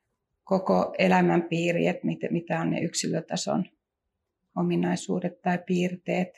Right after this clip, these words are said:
miten perhe, ö, toimii näissä tilanteissa ja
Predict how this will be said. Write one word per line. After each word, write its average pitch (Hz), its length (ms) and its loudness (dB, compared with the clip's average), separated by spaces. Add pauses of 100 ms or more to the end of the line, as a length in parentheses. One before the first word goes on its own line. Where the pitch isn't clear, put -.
(880)
miten 180 480 2 (1040)
perhe, 190 760 4 (1000)
ö, 185 40 0 (960)
toimii 185 640 4
näissä 180 520 0 (180)
tilanteissa 175 840 0 (280)
ja 170 360 -6